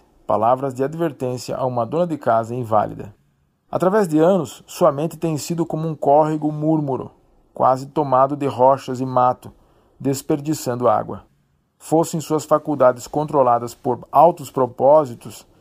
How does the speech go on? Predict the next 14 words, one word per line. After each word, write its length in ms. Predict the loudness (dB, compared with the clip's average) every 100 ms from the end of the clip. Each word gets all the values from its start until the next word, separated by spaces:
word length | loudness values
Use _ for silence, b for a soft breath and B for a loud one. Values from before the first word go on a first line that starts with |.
| b b b
não 160 | -4 -2
seria 300 | 0 2 2
você 360 | 0 -4 -2
a 60 | -2
inválida 580 | -2 2 4 4 0 -6
que 220 | -4 0
é 80 | 0
agora. 440 | 0 -4 -6 -12 _ _ _ _ _
Você 260 | -8 -2 -2
imagina 500 | 2 0 0 -2 -4
que 100 | -2
deve 220 | -2 -2
ser 180 | -4 -4
tolerada 640 | -2 2 6 6 6 -2